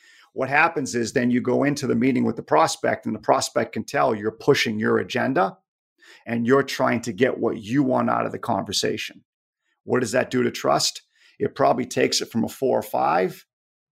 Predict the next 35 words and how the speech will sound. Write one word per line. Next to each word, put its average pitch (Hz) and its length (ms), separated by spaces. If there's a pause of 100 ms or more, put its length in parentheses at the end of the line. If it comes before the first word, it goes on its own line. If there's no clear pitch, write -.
(120)
down 117 220
to - 120
probably 113 380
a 110 40
three 120 360
or 107 160
a 95 80
two. - 360 (300)
Now 131 200
you 156 120
got 120 180
a 110 60
bigger 123 300
gap. - 320 (280)
Now 135 220
you're 151 220
at 123 100
a 117 60
three 135 320
or 113 100
a 107 80
two, 156 460 (100)
and 123 140
that 123 120
prospect's 131 600
at - 100
a - 40
seven. 117 540 (300)
You 131 160
switch 196 460
your 175 80
mindset 143 560
to 120 100
high 117 200
intent. 110 460